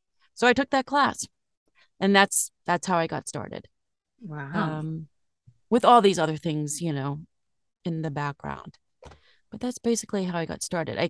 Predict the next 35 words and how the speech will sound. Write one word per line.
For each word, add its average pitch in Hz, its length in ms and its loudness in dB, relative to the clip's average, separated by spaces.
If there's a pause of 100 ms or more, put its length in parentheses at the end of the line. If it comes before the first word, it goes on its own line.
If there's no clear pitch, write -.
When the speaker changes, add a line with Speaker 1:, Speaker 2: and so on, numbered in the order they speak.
Speaker 1:
I 180 60 -4
came 202 460 2
really 185 480 4
as 156 280 0
a 165 60 -4
lover 147 560 -6
of 143 120 -8
audiobooks. - 720 -10 (260)
Speaker 2:
And 196 320 0 (260)
when 196 200 2
you 185 60 -2
say 175 140 -2
lover 151 280 4
of, 147 340 4
of 147 80 -2
audiobooks, 147 680 2 (120)
were 170 80 4
you, 151 420 6
uh, 139 180 8
listening 143 500 4
to 143 180 2
specific 131 480 0
genres? 254 760 6 (100)
Um, 208 460 6 (240)
and 180 100 8
if 165 80 8
so, 170 180 8
which 165 180 8
Speaker 1:
You 285 60 6
Speaker 2:
were 302 120 10
they? 330 100 8
Speaker 1:
know, 349 260 6 (840)
I, 302 360 4
yeah, 262 640 6
I 262 220 8